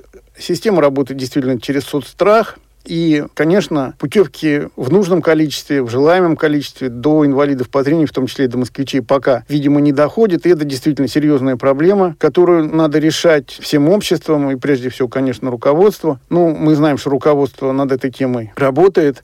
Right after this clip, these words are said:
и, наверное, будут улучшения, но здесь, как и во всяком сложном и большом вопросе, немедленных результатов ждать не приходится, а вот, ну, так покритиковать, наверное, конечно, можно. Но при этом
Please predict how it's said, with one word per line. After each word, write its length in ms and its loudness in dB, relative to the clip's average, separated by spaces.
и, 500 0
наверное, 680 0
будут 320 -4
улучшения, 480 2
но 160 2
здесь, 560 -4
как 180 0
и 40 2
во 120 4
всяком 360 0
сложном 340 2
и 40 0
большом 340 0
вопросе, 580 2
немедленных 460 2
результатов 540 0
ждать 240 0
не 40 0
приходится, 880 0
а 40 4
вот, 420 0
ну, 280 -6
так 200 -2
покритиковать, 680 0
наверное, 360 -2
конечно, 340 -4
можно. 460 -2
Но 100 2
при 160 6
этом 400 -2